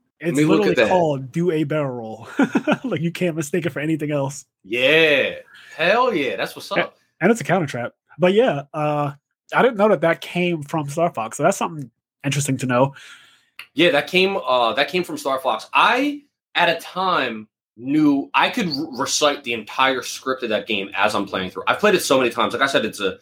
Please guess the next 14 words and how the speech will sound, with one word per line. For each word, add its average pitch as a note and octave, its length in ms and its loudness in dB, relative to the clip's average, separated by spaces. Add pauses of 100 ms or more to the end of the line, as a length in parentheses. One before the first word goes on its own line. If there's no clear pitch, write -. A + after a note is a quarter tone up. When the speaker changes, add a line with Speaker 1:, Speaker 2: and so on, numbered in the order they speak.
Speaker 2:
And D3+ 100 2
you E3+ 60 6
said D#3+ 180 4
it's C#3 100 0
short, C#3+ 280 2
too. C3+ 340 2 (120)
Speaker 1:
it's D3 180 2
like E3 120 2
an D3 120 -2
hour F#3+ 280 2
to F3 60 4
two E3 200 0
hours A#2+ 280 0
long. G2 340 -6